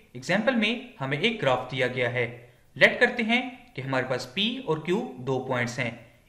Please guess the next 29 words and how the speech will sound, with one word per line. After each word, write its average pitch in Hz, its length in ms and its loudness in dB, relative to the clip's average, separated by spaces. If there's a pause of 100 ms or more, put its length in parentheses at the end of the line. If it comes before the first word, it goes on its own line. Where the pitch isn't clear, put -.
(100)
इन 254 220 0
points 233 260 4
को 240 140 4 (320)
अब 123 200 -8
graph 190 260 4
paper 226 260 2
के 233 140 0
ऊपर 214 260 2 (300)
plot 135 300 2
किया 131 180 0
जाएगा। 123 400 0 (520)
P 226 120 2 (100)
point 233 240 4
को 233 160 4 (320)
इस - 160 -10
जगह 147 200 2
plot 180 340 4
किया 196 160 4
जाएगा, 196 340 4 (440)
जबकि 135 280 -2
Q 226 260 -4
को 208 200 4 (240)
graph 202 300 6
paper 143 280 0
पर 175 580 0
यहाँ 147 200 2
plot 131 320 0
किया 127 160 -2
जाएगा। 120 380 2